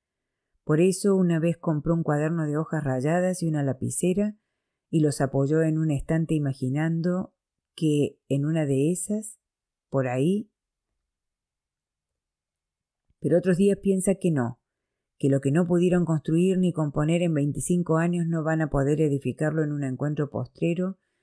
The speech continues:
signado por el rencor o la nostalgia. Por eso el cuaderno sigue en un estante de la cocina,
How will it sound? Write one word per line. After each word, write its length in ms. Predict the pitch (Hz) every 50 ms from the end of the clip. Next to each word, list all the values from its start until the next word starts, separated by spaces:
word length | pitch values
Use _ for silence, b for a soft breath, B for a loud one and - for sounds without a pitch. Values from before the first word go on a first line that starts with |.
| _ _ _ _
signado 580 | - - - 156 147 147 151 160 160 160 160 143
por 140 | 156 143
el 120 | 139 139 135
rencor 580 | 135 135 135 131 - - 180 202 214 - - _
o 100 | - 156
la 140 | 139 123 123
nostalgia. 760 | 123 120 - - - - - - - - - - - _ _ _ _ _ _ _ _ _ _ _ _ _ _ _ _ _ _ _ _ _ _ _ _ _ _ _
Por 160 | - 139 147
eso 220 | 175 190 - 208 190
el 80 | 180
cuaderno 420 | - 175 160 170 180 175 185 185 170
sigue 320 | - - 185 175 185 180
en 80 | 170 170
un 120 | 175 170
estante 400 | 160 143 - 165 165 165 151 165
de 120 | 156 147
la 140 | 139 135 123
cocina, 600 | - - 120 120 - - 107 98 98 117 117 -